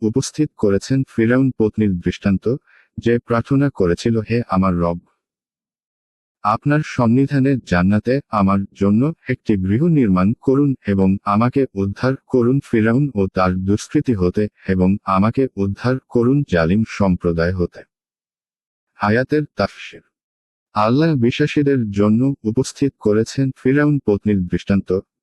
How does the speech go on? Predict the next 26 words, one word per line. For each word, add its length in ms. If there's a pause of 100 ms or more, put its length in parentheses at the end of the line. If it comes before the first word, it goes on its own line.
(260)
এক, 160 (320)
যে 280 (460)
প্রার্থনা 480
করে 320 (340)
বলেছিল, 600 (480)
"হে 100
আমার 340
প্রতিপালক, 680 (1500)
তোমার 300
নিকট 380 (140)
জান্নাতে 520 (100)
আমার 300 (200)
জন্য 320 (140)
একটি 300
গৃহ 280
নির্মাণ 460
করো 360 (160)
এবং 340
আমাকে 520
উদ্ধার 400
করো 380 (120)
ফিরাউন 420
ও 140
তার 240
দুষ্কর্ম 680
হতে 320